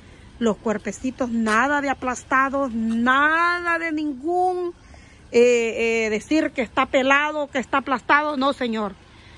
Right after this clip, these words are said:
Esos carritos están perfectamente bien. Así que, pues, ¿qué les puedo decir? Precio no les doy porque ya están vendidos. Gracias por haberme escuchado hasta el final, pero esta es mi realidad. Se me van mis carritos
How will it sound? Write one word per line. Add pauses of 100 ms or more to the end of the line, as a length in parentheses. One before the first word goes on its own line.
Esos
carritos
están
perfectamente
bien. (560)
Así
que,
pues, (560)
¿qué
les
puedo
decir? (680)
Precio (360)
no
les
doy
porque
ya
están
vendidos. (580)
Gracias
por
haberme
escuchado
hasta
el
final, (600)
pero
esta
es
mi
realidad. (680)
Se
me
van
mis
carritos